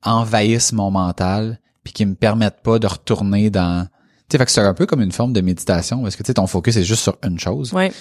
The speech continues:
Speaker 1: Mais le sport te permet ça, ou une activité, mettons, que t'es pas bon.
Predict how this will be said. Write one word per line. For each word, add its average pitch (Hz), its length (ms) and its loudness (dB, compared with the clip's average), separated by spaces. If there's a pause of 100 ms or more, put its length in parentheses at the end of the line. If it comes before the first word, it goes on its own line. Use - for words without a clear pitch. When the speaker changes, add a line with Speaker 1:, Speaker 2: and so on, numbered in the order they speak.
(140)
Speaker 1:
Mais 95 80 2
le 98 140 4
sport 110 720 -2 (640)
te - 80 2
permet 98 320 2
ça, 151 260 2 (100)
ou 147 320 4
une 117 140 2
activité, 104 420 0
mettons, 104 220 2
que - 40 -12
t'es 92 100 2
pas 82 120 -2
bon. 78 140 -4